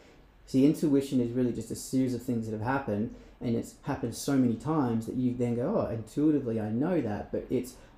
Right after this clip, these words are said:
a whole bunch of things that have given evidence. Following a feeling is different. That's the unknown. That's the infinite field.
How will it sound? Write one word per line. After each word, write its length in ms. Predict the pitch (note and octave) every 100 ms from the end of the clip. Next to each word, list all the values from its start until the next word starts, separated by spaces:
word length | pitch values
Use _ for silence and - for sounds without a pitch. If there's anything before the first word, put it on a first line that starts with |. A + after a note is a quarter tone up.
| -
a 60 | A#2+
whole 440 | - - C3 C#3
bunch 300 | C3+ B2+ -
of 80 | -
things 480 | C3+ A#2+ A2+ A2+ - - - -
that 100 | A#2
have 120 | A#2
given 220 | A#2 A#2
evidence. 500 | D3 D3+ G#2+ A#2 - - - - - - - - - -
Following 360 | C#3+ C#3+ C3+ B2
a 40 |
feeling 560 | A#2 - C#3 F3 G3+ E3
is 140 | A2
different. 540 | - B2 - - - -
That's 180 | B2+
the 160 | - D#3
unknown. 480 | C3+ A2 G#2+ A2 G2+
That's 180 | A2 B2
the 280 | C#3+ A2 A2+
infinite 480 | B2 B2 A2+ F#2 -
field. 400 | A#2 A2 -